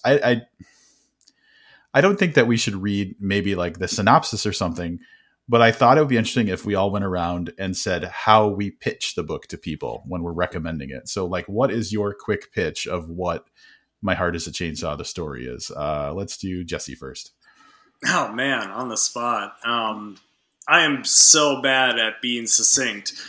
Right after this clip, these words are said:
Speaker 2: and
Speaker 1: <laughs>
Speaker 2: pitching. It is just, it's not possible. I mean, to me, it's, it's a slasher novel about a traumatized person who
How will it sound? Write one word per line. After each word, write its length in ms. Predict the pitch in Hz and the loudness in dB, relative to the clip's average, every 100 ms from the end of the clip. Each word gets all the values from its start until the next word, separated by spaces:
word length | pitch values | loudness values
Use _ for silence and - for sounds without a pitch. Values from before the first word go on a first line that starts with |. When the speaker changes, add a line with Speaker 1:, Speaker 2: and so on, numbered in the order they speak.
| - - | -16 -6
Speaker 2:
and 160 | 120 123 | 0 6
Speaker 1:
<laughs> 20 | |
Speaker 2:
pitching. 520 | 147 151 139 202 - | 6 8 8 6 4
It 180 | 220 131 | -2 0
is 220 | 127 117 | 0 0
just, 320 | 113 - - - _ | 0 -2 -6 -20 _
it's 240 | - 127 139 | -6 -4 -2
not 320 | 135 127 117 | 0 -2 -4
possible. 580 | - 127 123 - 113 107 120 | -4 -2 0 -2 -6 -6 -4
I 60 | |
mean, 380 | 127 127 120 110 - | -2 -2 -4 -8 -4
to 100 | 135 | -2
me, 300 | 131 151 139 | -2 -2 0
it's, 560 | 120 120 - - - _ _ _ _ _ _ _ _ _ _ _ _ _ _ _ _ _ _ _ - | -2 -4 -4 -4 -4 _ _ _ _ _ _ _ _ _ _ _ _ _ _ _ _ _ _ _ -6
it's 380 | 147 139 - - | -4 -2 -4 -2
a 140 | 131 | 0
slasher 680 | 123 - 127 123 135 - 143 | 4 4 4 4 4 4 0
novel 760 | 123 123 135 123 120 120 120 - | 0 0 2 0 -2 -2 -4 -6
about 480 | 123 113 113 110 110 - _ _ _ _ _ _ _ _ _ _ _ _ 139 | -10 -4 -2 -2 -6 -14 _ _ _ _ _ _ _ _ _ _ _ _ -12
a 40 | |
traumatized 1000 | - - 127 127 131 131 139 117 113 - | -10 -6 -4 -4 -4 -2 0 0 0 -6
person 540 | - 147 160 - 120 120 | -2 0 0 0 -2 -6
who 600 | - 131 123 117 110 | -8 -8 -6 -6 -10